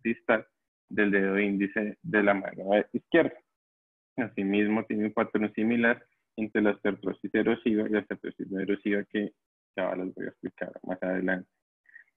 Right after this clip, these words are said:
En cuanto a los patrones, acá podemos ver una comparación de las,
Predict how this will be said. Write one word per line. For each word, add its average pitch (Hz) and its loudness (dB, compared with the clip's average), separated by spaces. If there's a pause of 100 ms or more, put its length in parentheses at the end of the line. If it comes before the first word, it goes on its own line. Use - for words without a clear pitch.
En 113 -2
cuanto 113 2
a - 4
los 110 0
patrones, 117 4
acá 117 2
podemos 107 2
ver 117 4
una 117 4
comparación 117 0
de 101 -2
las, 113 0